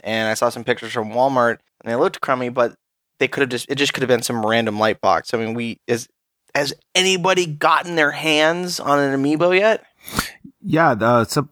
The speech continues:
Speaker 2: some people who received Smash Brothers early, uh, they got, like, a whole gift package, which included controllers, the adapter, and a Mario, Kirby, and Link amiibo.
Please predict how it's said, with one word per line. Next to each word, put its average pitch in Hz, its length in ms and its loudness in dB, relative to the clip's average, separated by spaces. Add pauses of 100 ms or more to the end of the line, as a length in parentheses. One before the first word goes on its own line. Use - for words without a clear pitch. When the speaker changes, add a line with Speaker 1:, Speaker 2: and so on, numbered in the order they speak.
(120)
Speaker 2:
some 160 180 -4
people 156 220 0
who 127 80 4
received 107 380 0
Smash 90 380 0
Brothers 95 400 0
early, 98 520 0 (280)
uh, 101 100 0
they 104 160 0
got, 95 180 0
like, 98 160 0
a 90 380 2
whole 110 320 -2
gift 101 340 -2
package, 98 380 0
which 95 160 -6
included 95 600 0
controllers, 92 760 0
the 92 140 0
adapter, 90 840 0
and 92 460 2
a 92 120 0
Mario, 104 600 2
Kirby, 95 640 2
and 87 300 0
Link 113 200 0
amiibo. 85 520 0